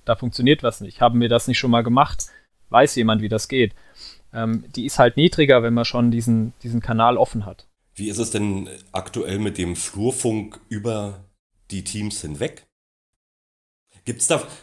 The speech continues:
Speaker 2: gibt's da vielleicht irgendwelche, äh, Vorschläge und Ideen, die so aus den, äh, von den Leuten kommen?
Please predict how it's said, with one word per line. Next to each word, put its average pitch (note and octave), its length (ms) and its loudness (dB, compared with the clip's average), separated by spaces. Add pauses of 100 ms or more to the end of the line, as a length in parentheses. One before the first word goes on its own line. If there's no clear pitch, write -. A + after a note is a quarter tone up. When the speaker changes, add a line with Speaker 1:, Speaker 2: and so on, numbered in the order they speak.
Speaker 2:
gibt's C3 200 -2
da C#3+ 80 2
vielleicht A#2+ 420 2
irgendwelche, G2 880 0 (520)
äh, E2+ 240 -8
Vorschläge A#2 560 4
und F#2 160 2
Ideen, A#2 540 4
die G#2+ 100 -2
so G2+ 240 -2
aus F#2+ 180 -4
den, F2+ 840 -4
äh, F2 140 -6
von G2+ 180 -2
den G2+ 100 0
Leuten F#2+ 400 -2
kommen? G2+ 800 -6